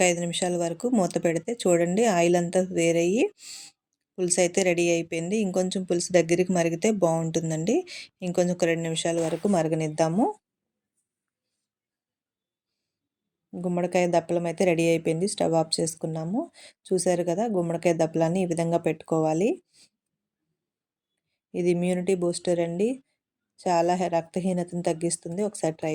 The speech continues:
చేయండి. నెక్స్ట్ కందిపప్పు, ముద్దపప్పు వండుకుందామండి. కుక్కర్లో ఒక స్పూన్ నెయ్యి యాడ్ చేసుకొని కందిపప్పు మిశ్రమాన్ని బాగా ఫ్రై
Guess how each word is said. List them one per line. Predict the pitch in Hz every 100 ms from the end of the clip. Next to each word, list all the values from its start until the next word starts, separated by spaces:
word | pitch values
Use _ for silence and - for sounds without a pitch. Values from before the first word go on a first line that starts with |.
| 151
చేయండి. | 160 156 151 160
నెక్స్ట్ | 170 170 - _ _ -
కందిపప్పు, | 196 190 196 185 - 370 403 - - - _
ముద్దపప్పు | 196 180 185 190 185
వండుకుందామండి. | 180 185 180 175 175 190 214
కుక్కర్లో | 185 190 196
ఒక | 180
స్పూన్ | - 185 185
నెయ్యి | 175 180
యాడ్ | 175 175
చేసుకొని | 175 175 180 208 220
కందిపప్పు | 175 170 180 185
మిశ్రమాన్ని | 175 - 175 175 202 190
బాగా | 170 170 175
ఫ్రై | 170